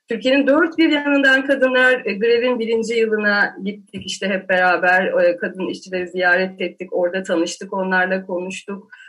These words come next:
Çeşitli tezler yazıldı, kitaplar yazıldı. Yani çok aslında şey, hareketli, e, dönemler. Ha, şimdi de hareketli ama şimdi de direnişler, grevler devam ediyor. E, sonra biz, e, Feryal'le şeye bakmaya karar verdik. Ya bu serbest bölge nedir? Serbest bölge, serbest bölge <laughs> diye.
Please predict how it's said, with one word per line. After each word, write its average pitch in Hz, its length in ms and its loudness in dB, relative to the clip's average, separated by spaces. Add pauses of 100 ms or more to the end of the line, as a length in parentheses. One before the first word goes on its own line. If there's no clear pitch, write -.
(260)
Çeşitli 277 580 -2
tezler 262 440 4
yazıldı, 254 440 2
kitaplar 254 540 2
yazıldı. 254 680 4
Yani 247 260 4
çok 440 180 -4 (100)
aslında 330 560 2
şey, 330 220 -2
hareketli, 262 680 -2
e, 185 420 -2
dönemler. 175 600 0
Ha, 339 120 0
şimdi 523 340 0
de 294 40 4
hareketli 165 480 0
ama 165 140 0
şimdi 392 320 -4
de 214 160 2
direnişler, 226 560 0
grevler 226 500 -2
devam 233 400 -4
ediyor. 233 420 -2 (640)
E, 226 300 2
sonra 403 500 0
biz, 415 300 -4
e, 262 240 4
Feryal'le 330 500 2
şeye 302 200 2
bakmaya 175 380 0
karar 165 220 2
verdik. 151 260 2
Ya 214 200 -4
bu 262 60 -2
serbest 262 520 2
bölge 220 360 2
nedir? 156 280 -2
Serbest 180 600 -4
bölge, 160 320 0
serbest 180 520 -2
bölge 196 400 0
<laughs> - 0 -
diye. 180 300 0